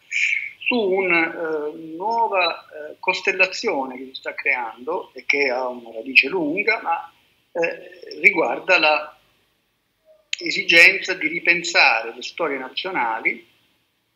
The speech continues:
e di, eh, studiare in chiave nuova anche il modo in cui si formano le identità politiche, perché queste sono oggi,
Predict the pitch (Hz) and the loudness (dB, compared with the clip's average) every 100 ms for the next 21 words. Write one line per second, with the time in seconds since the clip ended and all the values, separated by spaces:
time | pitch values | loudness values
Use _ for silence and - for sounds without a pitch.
0 | _ - _ 180 170 165 160 160 170 143 | _ -16 _ 2 2 0 -4 -6 -8 -6
1 | 139 - - - - - 185 208 170 120 | -6 -10 -10 -8 -6 -4 2 6 6 4
2 | 113 110 - 127 - 131 220 185 180 190 | 0 -6 -6 -4 -2 -2 -4 -4 -2 2
3 | 196 - 160 160 151 143 - 156 165 214 | 2 2 -2 0 4 4 2 -12 -2 2
4 | 170 139 143 - 151 123 160 190 170 151 | 2 0 -4 -4 -6 -6 -6 -2 0 0
5 | 170 180 165 151 151 - - 131 - - | -4 -4 -2 -2 -4 -6 -8 -8 -2 -2
6 | 127 - - - - - - - - 202 | -2 -8 -8 -6 -6 -4 0 0 6 6
7 | 190 - - 170 - 156 143 156 - 156 | 6 4 -4 -6 -2 -2 -2 -4 -4 -4
8 | - - 160 | -6 -6 -4